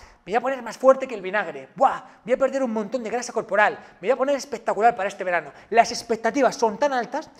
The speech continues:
que después cumplirlas en las siguientes fases es bastante complicado. ¿Qué es lo que pasa? Que después llegamos a una segunda etapa. Y es que nos damos cuenta que, oye, la realidad es la realidad,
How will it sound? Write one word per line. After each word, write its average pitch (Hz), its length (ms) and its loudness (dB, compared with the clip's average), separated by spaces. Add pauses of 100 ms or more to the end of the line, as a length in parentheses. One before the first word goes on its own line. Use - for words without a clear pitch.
(160)
que 196 100 0
después 208 380 0
cumplirlas 185 800 -8 (260)
en 190 100 -8
las 190 120 -4
siguientes 214 320 -8
fases 220 420 -8
es 220 240 -12
bastante 214 580 -10 (260)
complicado. 147 520 -10 (560)
¿Qué 277 100 6
es 302 60 8
lo 320 80 6
que 262 100 0
pasa? 196 460 -8
Que 180 140 -4
después 240 460 4
llegamos 185 360 -4
a 220 40 -10
una 208 60 -6
segunda 190 300 -6
etapa. 156 380 2 (1400)
Y 196 140 -2
es 226 140 4
que 262 100 -2
nos 180 100 -4
damos 190 200 0
cuenta 226 520 -4
que, 175 180 -4
oye, 190 360 -2 (140)
la 185 200 4
realidad 175 600 2
es 262 260 -8
la 190 200 0
realidad, 165 480 -2